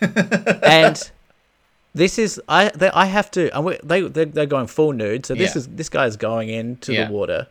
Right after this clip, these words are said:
Speaker 1: Yeah.
Speaker 2: and coming out, and
Speaker 1: Yeah.
Speaker 2: it's like it's not even affecting him
Speaker 1: Not
Speaker 2: at all.
Speaker 1: done anything.
Speaker 2: It's not
Speaker 1: Yeah.
Speaker 2: done anything.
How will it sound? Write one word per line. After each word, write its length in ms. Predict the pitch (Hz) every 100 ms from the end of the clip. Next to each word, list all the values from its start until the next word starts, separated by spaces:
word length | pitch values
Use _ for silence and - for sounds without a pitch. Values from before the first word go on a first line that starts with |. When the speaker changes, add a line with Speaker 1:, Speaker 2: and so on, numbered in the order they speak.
| _
Speaker 1:
Yeah. 220 | 110 90 - _ -
Speaker 2:
and 140 | 123
coming 300 | 151 147 131
out, 320 | 113 110 110 -
and 320 | 123 117 110 - _ _ _ _ -
Speaker 1:
Yeah. 60 |
Speaker 2:
it's 120 | 180 220
like 200 | 233 165
it's 160 | 120
not 180 | 147 120
even 460 | 120 113 104 101 107 _ _ - _
affecting 480 | 135 - 160 147 120
him 140 | 104
Speaker 1:
Not 60 | 113
Speaker 2:
at 60 | 120
all. 60 |
Speaker 1:
done 120 | 104 104
anything. 440 | 101 95 87 87 - _ _ _ _
Speaker 2:
It's 140 | 185 196
not 100 | 208
Speaker 1:
Yeah. 140 | 196
Speaker 2:
done 60 | 180
anything. 380 | 156 - 67